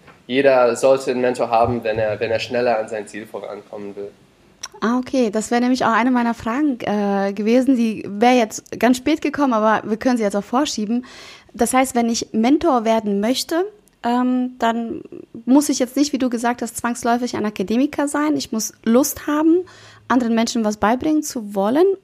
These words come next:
Speaker 2: und Erfahrung natürlich mitbringen. W-, ähm,
Speaker 1: Ja, genau. Das,
Speaker 2: wenn
Speaker 1: äh, das sind die Top, Top zwei Qualifikationsfaktoren.
Speaker 2: Okay, das heißt, wenn ich mich dann bei dir,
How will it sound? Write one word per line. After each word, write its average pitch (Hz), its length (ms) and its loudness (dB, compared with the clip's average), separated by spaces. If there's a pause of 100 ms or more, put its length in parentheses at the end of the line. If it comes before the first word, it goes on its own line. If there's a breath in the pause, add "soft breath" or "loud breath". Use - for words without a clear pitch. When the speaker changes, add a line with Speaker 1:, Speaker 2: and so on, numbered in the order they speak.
Speaker 2:
und 180 140 4
Erfahrung 208 460 0
natürlich 180 420 -2
mitbringen. 180 540 -4 (720 soft breath)
W-, 202 200 -10 (100)
ähm, 233 220 2
Speaker 1:
Ja, 233 220 4
genau. 170 300 0
Das, 208 120 -4
Speaker 2:
wenn 254 200 2
Speaker 1:
äh, 120 220 -2 (120)
das 131 160 -4
sind 143 220 -8
die 123 160 -10
Top, - 320 -6
Top 165 200 -6
zwei 131 260 -2
Qualifikationsfaktoren. 120 1000 -10
Speaker 2:
Okay, 285 360 -2
das 269 160 0
heißt, 247 180 2
wenn 262 80 0
ich 269 140 -2
mich 262 100 -4
dann 220 140 -2
bei 233 100 2
dir, 277 300 -2